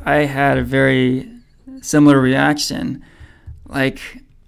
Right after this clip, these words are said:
I, I genuinely feel that if Killmonger was kind of a nicer guy,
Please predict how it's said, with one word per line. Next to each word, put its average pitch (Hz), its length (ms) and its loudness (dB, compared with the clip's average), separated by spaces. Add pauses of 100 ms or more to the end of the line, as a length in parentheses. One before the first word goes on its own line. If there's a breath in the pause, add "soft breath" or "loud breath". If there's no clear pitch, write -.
(100)
I, 180 220 2
I 214 60 6
genuinely 202 600 4
feel 131 600 4
that 127 260 0
if - 320 -8 (380)
Killmonger 135 800 2
was 131 460 -6 (680)
kind 139 240 -2
of 135 80 -2
a 135 60 -2
nicer 131 480 -2
guy, 135 580 -4